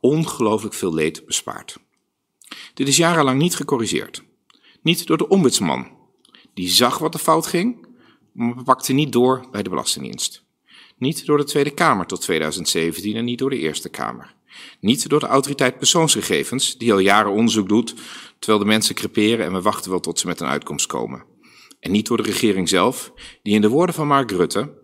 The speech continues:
in juni tweeduizend negentien de volle omvang van het probleem zag, maar daarna bijvoorbeeld nog een half jaar wachtte om ten minste de dwanginvorderingen stop te zetten. En de documenten waarin dat stond,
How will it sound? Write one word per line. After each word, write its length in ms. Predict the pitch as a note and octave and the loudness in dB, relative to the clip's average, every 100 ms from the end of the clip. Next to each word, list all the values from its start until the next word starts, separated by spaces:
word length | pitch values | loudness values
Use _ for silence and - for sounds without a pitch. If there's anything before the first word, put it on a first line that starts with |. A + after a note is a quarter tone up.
| - | -8
in 140 | A2 | -4
juni 260 | G#2+ D#3 E3+ | 0 0 0
tweeduizend 480 | - C#3 B2 A2 G2+ | 0 0 0 0 2
negentien 560 | F#2+ E2 - F2 A#2 - - - | 2 0 -2 -6 -6 -12 -20 -8
de 120 | F2 | -6
volle 260 | A2 F3 E3 | 0 2 2
omvang 380 | D3+ C3+ A2 | 0 0 -2
van 100 | G2+ | -2
het 100 | G2 | -4
probleem 420 | - G2 F#2 E2 D#2+ | -4 -2 2 2 4
zag, 440 | G#2 F2 - - _ _ _ - - | 4 4 -6 -10 _ _ _ -20 -10
maar 180 | G#2 G#2 | 0 4
daarna 360 | A2+ B2 B2 | 4 4 0
bijvoorbeeld 360 | C#3 A#2 B2+ A2+ | 0 0 0 2
nog 140 | G#2 | -2
een 60 | G#2 | 0
half 260 | G#2+ C#3+ C#3 | 2 2 2
jaar 160 | F2+ | 0
wachtte 400 | G2+ B2 - F#3+ - - - | 2 0 -2 -6 -6 -20 -6
om 180 | C#3+ C3+ | 0 2
ten 280 | C3+ C3+ D3+ | 4 4 6
minste 400 | G3 A3+ - F#3+ | 6 6 4 2
de 120 | F3+ | -2
dwanginvorderingen 760 | E3 E3 C3 F#2 F#2+ E2+ E2 D2+ | 2 0 0 -2 -2 0 -2 -2
stop 240 | - - | -4 -6
te 80 | C#2+ | -4
zetten. 320 | D2 - - - _ _ - - - - _ | -6 -6 -16 -20 _ _ -20 -20 -20 -20 _
En 120 | A2+ | 2
de 80 | A2+ | 4
documenten 580 | B2+ B2 C3 D#3 F#3 C#3+ | 4 4 2 2 2 2
waarin 260 | C3+ B2+ | 4 4
dat 140 | G#2 - | 4 2
stond, 480 | - F3+ B3+ - | 2 2 2 -4